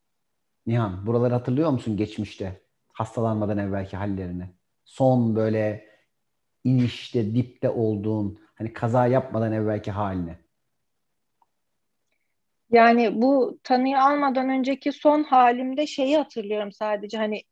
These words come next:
Speaker 2: evin içindeki şeye çok düşmüştüm. Hani işte pandemi başlamıştı. Ee, evde böyle bir kendimi sürekli temizlik yapar haldeydim.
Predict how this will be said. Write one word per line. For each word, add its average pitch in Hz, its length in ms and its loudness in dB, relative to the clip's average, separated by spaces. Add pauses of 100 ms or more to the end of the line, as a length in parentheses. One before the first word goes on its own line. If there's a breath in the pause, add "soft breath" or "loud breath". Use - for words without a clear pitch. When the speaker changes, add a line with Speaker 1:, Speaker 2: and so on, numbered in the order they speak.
(180)
Speaker 2:
evin 254 480 6
içindeki 269 880 2
şeye 277 300 6
çok 277 280 0
düşmüştüm. 202 500 -4
Hani 202 140 4
işte 196 180 2
pandemi 226 600 6
başlamıştı. 247 880 2 (920)
Ee, 214 500 6 (800)
evde 233 340 8
böyle 269 200 6
bir 247 80 -2
kendimi 269 380 4
sürekli 262 460 -2
temizlik 240 480 0
yapar 233 320 2
haldeydim. 202 640 0